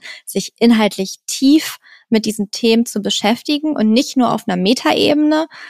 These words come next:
sondern wirklich auf einer konkreten, lösungsorientierten, konstruktiven Ebene und sich auch auszutauschen auf Augenhöhe. Das heißt, egal wo du beruflich stehst,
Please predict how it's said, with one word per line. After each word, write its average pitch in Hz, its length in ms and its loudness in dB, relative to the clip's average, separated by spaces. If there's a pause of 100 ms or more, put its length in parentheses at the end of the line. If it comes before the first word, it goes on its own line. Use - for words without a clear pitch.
sondern 220 420 0
wirklich 262 560 0
auf 208 180 -4
einer 202 120 -4
konkreten, 247 800 0
lösungsorientierten, 233 1300 0
konstruktiven 226 1160 -2 (420)
Ebene 202 580 2
und 233 180 2
sich 240 200 -2
auch 202 200 -2
auszutauschen - 720 -4
auf - 220 -6
Augenhöhe. 190 420 0
Das - 240 -8
heißt, 202 240 -4
egal 220 460 0
wo 247 100 0
du 233 80 0
beruflich 214 540 -6
stehst, - 480 -2